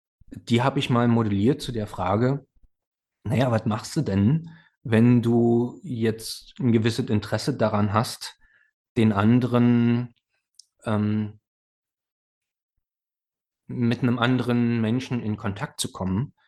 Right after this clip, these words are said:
aber du bist irgendwie gar nicht so richtig ressourcevoll und hast irgendwie gar nicht so richtig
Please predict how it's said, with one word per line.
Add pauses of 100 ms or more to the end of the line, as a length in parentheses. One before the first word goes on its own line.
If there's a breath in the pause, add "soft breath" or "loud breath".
(160 soft breath)
aber
du
bist
irgendwie
gar
nicht
so
richtig
ressourcevoll
und
hast
irgendwie
gar
nicht
so
richtig